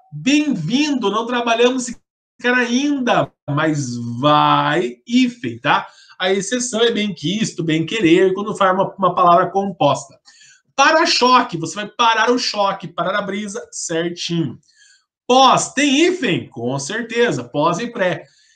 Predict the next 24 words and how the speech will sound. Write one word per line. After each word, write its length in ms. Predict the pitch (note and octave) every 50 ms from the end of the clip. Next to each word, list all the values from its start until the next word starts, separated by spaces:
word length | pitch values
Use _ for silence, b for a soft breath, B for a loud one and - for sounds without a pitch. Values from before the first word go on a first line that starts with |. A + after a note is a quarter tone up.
| b b b
Agora 400 | - G#3+ B3+ A#3+ C4+ D4 D#4 E4+
aqui, 400 | E4 - - B3 G#3 E3+ - - -
hidrotérmico 1500 | A3+ C4+ D#4+ - - D#4 D#4 D4 D4+ D4+ - A3 G#3 F#3+ F#3+ F#3+ F#3 F#3 F#3+ F#3+ G3 F#3 - - - G3+ G3+ G3+ G3+ -
e 180 | F3 E3+ E3+ F3
autoajuda, 1300 | F3 F3+ F#3+ G#3 G#3 - - A3 G#3+ G3+ G3 D3 - - F#3+ G#3+ F#3+ E3 D3 D3 C#3+ C3 A#2+ - - - -
consoantes 760 | - C#3+ D3 C#3+ - - D3 C3+ D3 E3+ G#3 B3 C#4 C4+ A3
diferentes, 560 | B3+ B3 - A#3+ G3+ G3 F#3 F#3 F#3 F#3 -
consoante 520 | - D#3+ D3 - - D#3 E3+ - - C4
e 40 | C#4+
vogal, 480 | B3 A#3+ - E3+ E3 E3 E3 E3 B B B B _ _
eu 140 | E3 E3+ D#3+ C3+
devo 320 | C3+ D3+ D#3+ D#3+ D3 D#3
juntar. 720 | C#3+ - C#3 E3+ F#3+ F#3+ - - D#3+ D#3 D3 C3 A#2+ -
Tá 140 | - C3+ D#3+
errado 360 | E3 E3+ E3 F3 F#3 F#3 F#3+
a 20 |
zero 200 | F3 A3 B3 B3+
quatro, 420 | B3 G#3+ G3+ G3 G3 F3+ - F3+ F3+
hein? 140 | F#3 F#3+ F#3+ b b b b b b
Ó, 320 | - D#3 D3+ C#3 - - - - _ _ _ _ _ _ _ _ _ _ _ _ _ _ _ _ _ _
consoante 420 | - D#3+ F3 E3 - F#3+ G3 F#3+
e 40 | G3
vogal 340 | F#3 G3+ F3+ E3 E3 D#3 D#3
junta, 640 | C#3+ C3+ D3 D3 D3+ D3 - G3+ A#3+ C#4+ - -